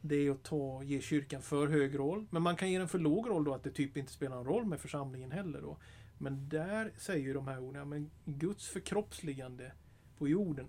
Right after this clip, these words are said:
är ju faktiskt hans församling. Från de tolv lärjungarna och framåt, liksom, att på något sätt, det kan ju låta kaxigt, va, men typ när man predikar eller när man ber, så någonstans är ju Gud där.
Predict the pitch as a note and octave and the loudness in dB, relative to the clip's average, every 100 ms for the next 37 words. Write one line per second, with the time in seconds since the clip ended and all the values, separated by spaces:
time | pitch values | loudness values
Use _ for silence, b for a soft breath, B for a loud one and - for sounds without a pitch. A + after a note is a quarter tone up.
0 | - C#3+ A3 B3+ C#3 - A#2+ - - - | -2 0 0 0 -2 -4 -10 -12 -18 -18
1 | - C3 A#2 A2 - - - - D3+ G3+ | -14 -12 -10 -12 -18 -20 -16 -8 0 2
2 | E3+ - - D3 D3+ D#3+ D#3 C#3+ C#3 C3 | 2 -2 -4 0 2 4 6 6 4 2
3 | B2 A#2+ A#2+ A#2+ C#3 G3+ D3 - C3 C3+ | -4 -6 -6 -8 -8 -8 -10 -12 -14 -14
4 | B B B B - A3 G3 - - C3+ | B B B B 0 2 2 0 -6 -4
5 | D3+ F3+ F#3 G#3 G#3+ G3 - F#3+ - - | -2 -2 2 4 4 2 -2 -4 -4 -8
6 | F#3+ D#3+ D3 D3+ B B B B B - | -4 -2 -2 -4 B B B B B -4
7 | G#3+ - G3 F#3+ F#3 F3+ F#3+ F3+ F3+ - | -4 -2 0 2 0 0 4 4 4 0
8 | - E3 E3+ E3 E3 D#3+ F3 D#3 D3 D3+ | -2 -2 0 0 0 0 0 4 4 4
9 | E3 - F3+ E3 D#3 G3 D#3+ E3+ C3+ C#3+ | 0 -2 -2 -2 0 -2 -2 -2 0 2
10 | D3 C3+ B2+ B2 - | 4 4 2 -10 -12